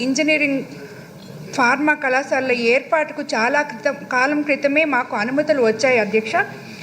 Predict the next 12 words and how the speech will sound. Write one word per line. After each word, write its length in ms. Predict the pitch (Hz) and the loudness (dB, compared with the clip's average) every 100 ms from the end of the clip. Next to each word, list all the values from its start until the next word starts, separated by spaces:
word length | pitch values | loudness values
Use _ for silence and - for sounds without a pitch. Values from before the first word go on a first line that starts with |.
| - | -2
అనుమతులు 500 | 220 262 359 370 349 | 2 2 2 -2 0
అయితే 220 | 311 302 | 0 2
వచ్-, 340 | 285 247 - 226 | 2 0 -4 -10
ఇచ్చారు 400 | 254 - 294 277 | -4 0 0 2
కానీ 360 | 262 269 302 - | 0 0 -2 -2
వాటి 400 | 233 247 254 240 | 2 2 0 -2
ఏర్పాటు 600 | 233 277 277 294 285 233 185 214 | 0 0 2 0 0 -4 -4 -2
గత 200 | 240 247 | -2 -2
ప్రభుత్వం 520 | 240 247 - 294 208 - - - - - | -2 -2 2 0 0 -8 -18 -18 -16 -4
పూర్తిగా 400 | 320 320 320 302 | -4 -2 2 2
విస్మరించింది 680 | 240 240 294 277 262 277 226 | 2 -2 -2 0 0 0 0
అధ్యక్ష. 320 | 208 220 220 | 2 0 -2